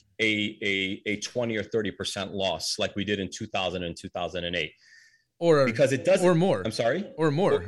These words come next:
Speaker 2: I mean, you
Speaker 1: or,
Speaker 2: got,
Speaker 1: or more.
Speaker 2: you got
Speaker 1: Eh, eh, to your point,
Speaker 2: places
Speaker 1: it was like
Speaker 2: like
Speaker 1: forty, fifty. I mean, if you were in a tech company back in two thousand, it was like eighty percent.
Speaker 2: And people
Speaker 1: So
Speaker 2: are like,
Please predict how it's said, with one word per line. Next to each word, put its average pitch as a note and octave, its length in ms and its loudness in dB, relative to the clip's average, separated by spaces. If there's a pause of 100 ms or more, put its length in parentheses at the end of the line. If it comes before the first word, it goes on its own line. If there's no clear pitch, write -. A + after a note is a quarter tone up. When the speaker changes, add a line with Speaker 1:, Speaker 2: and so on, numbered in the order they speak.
Speaker 2:
I D3 60 0
mean, D#3+ 140 4
you F3 80 10
Speaker 1:
or, - 20 8
Speaker 2:
got, F3 140 10
Speaker 1:
or G3+ 60 8
more. G3 380 6
Speaker 2:
you - 60 -2
got D#3 160 6
Speaker 1:
Eh, - 80 8
eh, D#3+ 200 4
to D3+ 120 -2
your E3+ 60 4
point, F3+ 100 8
Speaker 2:
places G3 60 4
Speaker 1:
it D#3 140 6
was - 20 6
like C3+ 200 6
Speaker 2:
like - 0 -
Speaker 1:
forty, G3+ 420 6
fifty. C3+ 720 0
I B2 80 2
mean, D3+ 220 2
if D#3 260 4
you G3 80 0
were A3 60 6
in F#3 60 2
a D3+ 40 4
tech - 320 -4
company B2 380 -4
back C3 200 0
in B2 60 -2
two D#3 160 -2
thousand, D3 440 -2
it C#3 60 0
was C#3 140 -2
like A2+ 240 0
eighty G#3+ 260 0
percent. F2+ 480 -10 (200)
Speaker 2:
And E3+ 160 0
people A3+ 220 2
Speaker 1:
So F#3 60 10
Speaker 2:
are E3 40 10
like, C3+ 260 4